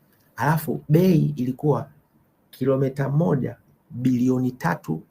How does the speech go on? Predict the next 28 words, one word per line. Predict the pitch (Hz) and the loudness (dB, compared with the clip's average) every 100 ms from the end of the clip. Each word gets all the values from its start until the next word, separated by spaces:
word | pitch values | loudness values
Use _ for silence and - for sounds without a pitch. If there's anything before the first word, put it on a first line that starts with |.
| - | -12
karibia | 117 123 143 147 | -8 -2 2 2
bilioni | 110 110 107 110 | 2 2 4 4
nne. | 110 113 98 - _ _ _ _ _ _ _ _ - | 4 2 -2 -8 _ _ _ _ _ _ _ _ -6
Wakati | 156 190 180 | -2 -2 -2
sisi | - 196 147 | -2 -4 -2
tulishashusha | 143 135 175 160 - 175 156 - - - | -2 -2 -2 -2 -2 -2 -2 -4 -10 -10
kutoka | 127 - 180 156 | -8 -6 -4 -2
bilioni | 143 135 139 135 | -2 0 0 0
moja | 143 170 127 - - | 0 -2 -2 -6 -8
mpaka | 170 - 139 | -8 -6 -4
bilioni | 131 127 123 | 0 2 2
mia | 120 117 | 0 -2
nane. | 120 131 117 92 - _ _ _ 110 | -2 -4 -4 -6 -12 _ _ _ -12
Na | 117 | -4
barabara | 143 143 147 170 156 | 0 0 2 0 0
za | 143 | -2
halmashauri, | 131 131 127 - 127 156 147 | -2 -4 -6 -4 0 2 2
mimi | - 143 | 0 0
nilikuwa | 127 - | 0 -4
mkuu | 110 - 139 | -8 -6 -4
wa | 120 | -4
wilaya, | 113 127 120 107 - _ _ - | -4 -4 -4 -6 -10 _ _ -6
tuliziteremsha | 117 113 - 120 147 147 | -6 -4 -6 0 0 0
mpaka | 117 120 - 190 - | -4 -8 -8 -8 -4
milioni | 143 127 143 135 | -2 2 2 2
mia | 117 | 0
tatu | 104 123 - 101 | -4 -8 -12 -12
sitini, | - - 101 90 | -12 -6 -6 -8